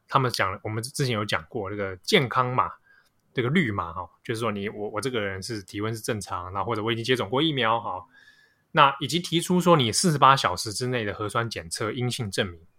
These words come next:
你只要有这两个东西的话，那你就可以来做这个离开北京，啊，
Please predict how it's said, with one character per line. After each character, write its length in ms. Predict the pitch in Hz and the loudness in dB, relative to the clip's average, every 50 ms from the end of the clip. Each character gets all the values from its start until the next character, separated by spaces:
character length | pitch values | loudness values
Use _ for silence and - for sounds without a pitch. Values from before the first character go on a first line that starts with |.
| _ _ _ _ _ _ _ _ _ | _ _ _ _ _ _ _ _ _
你 80 | - | 2
只 80 | 127 147 | 6 6
要 60 | 143 | 6
有 60 | 135 | 8
这 120 | 135 165 156 | 6 4 4
两 200 | 127 107 90 87 | 2 0 -2 -4
个 80 | 90 90 | -10 -12
东 180 | - 110 110 107 | -12 -12 -12 -12
西 160 | - - 110 | -12 -12 -10
的 100 | 101 98 | -10 -8
话， 280 | 87 - 120 101 90 - - - - _ _ - | -2 0 0 0 -2 -4 -10 -20 -20 _ _ 2
那 180 | 151 147 135 | 4 4 4
你 120 | 123 113 107 | 4 2 0
就 140 | 107 156 | 0 0
可 180 | - - - 131 | 0 2 0 0
以 120 | 120 110 | 0 0
来 180 | 101 98 90 95 | -2 -4 -6 -6
做 500 | 95 - 135 113 104 95 90 85 85 85 _ _ _ _ | -4 -2 0 0 0 0 -2 -6 -10 -14 _ _ _ _
这 100 | _ - 113 | _ -8 -6
个 180 | - 107 92 92 | -6 -6 -6 -4
离 160 | 92 101 107 | -4 -6 -2
开 160 | - 117 120 | 0 2 2
北 180 | 110 - 82 82 | 2 0 -4 -4
京， 320 | - - 107 98 98 101 101 _ _ _ _ | -6 -6 -6 -6 -8 -10 -12 _ _ _ _
啊， 120 | - 104 | -10 -10